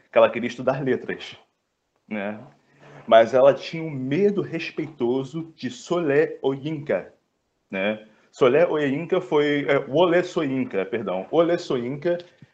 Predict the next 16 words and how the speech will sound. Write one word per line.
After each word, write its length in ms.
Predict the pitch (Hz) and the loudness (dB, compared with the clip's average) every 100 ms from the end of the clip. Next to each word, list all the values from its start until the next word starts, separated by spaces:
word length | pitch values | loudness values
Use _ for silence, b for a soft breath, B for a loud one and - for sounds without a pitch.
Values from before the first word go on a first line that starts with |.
| B | B
que 140 | 175 | -18
foi 340 | 165 _ 151 147 | -18 _ -12 -10
um 80 | 143 | -6
ganhador 400 | 127 120 104 113 | -4 -2 -4 -6
do 80 | |
Prêmio 240 | 110 101 104 | -6 -6 -4
Nobel, 760 | 165 127 110 117 117 104 95 | -6 -2 -2 0 2 2 0
dramaturgo, 1120 | 90 95 143 143 - 107 117 95 92 87 90 | 0 0 -2 -6 -10 -6 -6 -6 -8 -6 -6
escritor, 840 | 92 - - _ 104 113 123 101 - | -8 -14 -20 _ -14 -10 -10 -10 -14
pro-, 160 | - | -18
grande 380 | 101 131 180 143 | -12 -8 -8 -8
professor 540 | 131 120 123 - 110 107 | -8 -4 -4 -4 -6 2
da 300 | 104 101 98 | 4 4 4
Universidade 720 | 107 104 - 113 87 87 104 | 0 -4 -6 -6 -4 -4 -4
de 120 | 151 | -2
Lagos. 540 | 120 104 110 160 - | 2 2 0 -8 -18